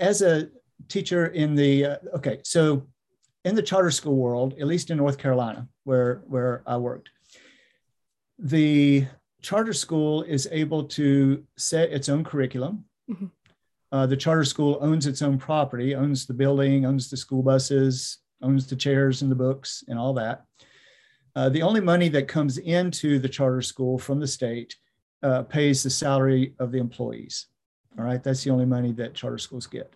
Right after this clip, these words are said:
Speaker 1: in North Carolina. And so there's a,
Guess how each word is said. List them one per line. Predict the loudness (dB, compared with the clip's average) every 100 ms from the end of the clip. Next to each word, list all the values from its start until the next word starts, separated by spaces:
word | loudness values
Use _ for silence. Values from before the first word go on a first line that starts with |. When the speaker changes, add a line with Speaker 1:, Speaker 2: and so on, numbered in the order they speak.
| -8
Speaker 1:
in | -6
North | -6 -8
Carolina. | -12 -12 -14 -20 _ _ _ _ _ _ _ _ _ -20 _ -20 _ _ _ -2
And | 2 4 4 2 2 -2 _ _ _ _ _ _ -6
so | -2 2
there's | 2 2
a, | 0